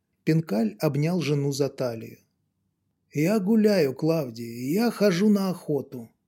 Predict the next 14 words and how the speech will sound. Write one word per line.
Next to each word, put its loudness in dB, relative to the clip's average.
серьезно -2
сказал -2
он. -10
«Ну 6
вот, 2
видишь, 2
я 6
говорю 6
правду, 4
а 2
ты 2
смотришь 2
все-таки -6
недоверчиво». -6